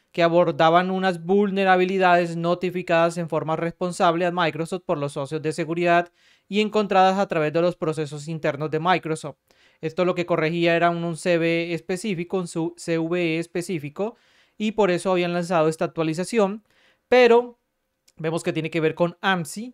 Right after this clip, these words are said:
con el tema de las mejoras de integración de Exchange Server amsi, pero el tema es que han tenido que retirar estas actualizaciones porque estaban teniendo problemas con las reglas de transporte. Ya saben que las reglas de tra-, de transporte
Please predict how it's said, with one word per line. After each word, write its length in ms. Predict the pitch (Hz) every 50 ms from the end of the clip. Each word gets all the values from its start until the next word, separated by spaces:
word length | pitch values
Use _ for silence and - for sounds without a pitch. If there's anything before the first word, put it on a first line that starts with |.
| _ _
con 180 | _ - 151 143
el 80 | 139 135
tema 260 | - 147 151 156 156
de 80 | 156
las 160 | 156 156 147 160
mejoras 340 | 151 143 143 151 151 156
de 80 | 139 160
integración 500 | 156 143 156 151 143 143 143 156 151 147
de 80 | 147 151
Exchange 280 | - - 165 156 151
Server 380 | 147 170 151 139 151 156 160 -
amsi, 460 | - 185 180 165 147 - 208 226 254 - _ _ _ _ _ _ _ _ _ _ _
pero 580 | 247 262 269 269 254 254 254 254 247 247 - _ _ -
el 160 | 220 202 202
tema 380 | 202 214 214 214 220 220 220 220
es 200 | 220 220 208 -
que 360 | - 220 202 202 208 220 214 _ _ _ _ _ _ _ _ _ _ _ -
han 140 | 202 214 180
tenido 320 | 220 214 226 226 220 220
que 140 | - 233 220
retirar 500 | 214 220 226 190 202 226 214 196 190 185
estas 320 | 196 190 - - 208 185
actualizaciones 800 | 214 202 - 208 202 208 208 208 220 - 220 196 180 185 196 180
porque 600 | - - 196 190 190 185 - - 190 190 214 220 _ _ _
estaban 720 | 185 170 160 - - 175 160 160 165 175 180 180 180 175
teniendo 420 | - 170 165 156 156 151 175 175
problemas 460 | - 175 160 151 147 147 160 165 -
con 240 | - 175 165 165 160
las 180 | 160 160 165 165
reglas 400 | 165 165 160 147 151 156 160 151
de 140 | 151 160 156
transporte. 580 | - 160 165 165 - - - - 190 170 147
Ya 140 | 135 143 147
saben 240 | 143 160 160 165 156
que 100 | - 165
las 160 | 151 156 156
reglas 340 | 156 151 151 139 151 156 151
de 120 | 156 165
tra-, 320 | 160 - - 180 180 175 165
de 120 | 175 175
transporte 680 | 170 170 185 185 - - 220 190 180 - 196 202 226 -